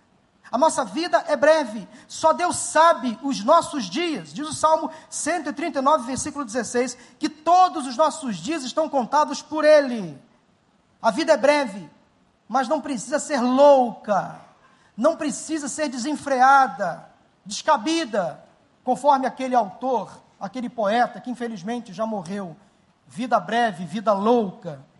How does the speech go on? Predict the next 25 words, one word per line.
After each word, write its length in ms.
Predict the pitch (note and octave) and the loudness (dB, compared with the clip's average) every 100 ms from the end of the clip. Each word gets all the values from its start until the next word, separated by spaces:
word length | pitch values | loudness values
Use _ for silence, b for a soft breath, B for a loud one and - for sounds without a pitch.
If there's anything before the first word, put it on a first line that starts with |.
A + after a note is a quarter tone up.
| _ _ _ | _ _ _
Vida, 480 | - B2+ C4+ C4 D#3 | -20 -2 -2 -2 -12
vida, 380 | C3 A3 A#3+ E3+ | -10 -8 -6 -8
que 100 | C#4+ | -12
vida 240 | A#3 G3+ | -12 -12
é 100 | G3 | -12
essa? 340 | A3 - - _ _ _ _ _ _ _ _ _ _ _ _ _ _ _ | -12 -14 -20 _ _ _ _ _ _ _ _ _ _ _ _ _ _ _
Muitos 300 | G3+ B3+ B3 | -6 -4 -4
jovens, 280 | F3+ B3+ G#3 | 0 0 0
adolescentes, 540 | A3 A#3+ G3+ - B3+ | -6 -4 -6 -6 -6
até 180 | B3 B3 | -6 -4
mesmo 280 | B3+ C4 A#3+ | -4 -4 -4
adultos, 500 | A3 E3+ B3+ - D#3 | -6 -4 -6 -6 -10
vivem 240 | F3 C4 | -6 -4
uma 140 | C4+ A3+ | -2 -2
vida 240 | F3+ C4+ | -2 -6
desregrada. 760 | G#3+ A3+ C4 B3 C4 A#3 F3 - _ _ _ _ _ _ _ _ _ _ | -6 -4 -4 0 2 0 -4 -20 _ _ _ _ _ _ _ _ _ _
Perdem 380 | - D#4+ D#4 A#3+ | 6 6 6 0
a 40 | D4 | 0
noção 680 | B3 - C4+ D4+ C#4+ G#3 - _ b b | -2 -2 2 4 2 -4 -14 _ b b
da 140 | - C4+ | 0 2
finitude, 880 | E4 E4 - _ F4 F4+ A3 E3 | 2 -4 -6 _ 0 0 -2 -10
da 100 | F#3 | -4
brevidade 680 | A#3+ F4 D#4 A3 D4 F4+ F4 | -2 -2 -4 2 6 6 4
da 120 | A#3+ | -4
vida. 400 | G3+ A#3 C4+ F#3 | -4 -4 -6 -10